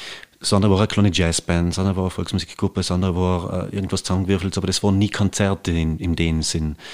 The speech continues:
Man hat halt so Unterhaltung gespielt oder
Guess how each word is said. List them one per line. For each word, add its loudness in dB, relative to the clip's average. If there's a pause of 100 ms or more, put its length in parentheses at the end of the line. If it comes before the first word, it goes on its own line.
(600)
Man -6
hat -4
halt 0
so 0
Unterhaltung 0
gespielt -2
oder 0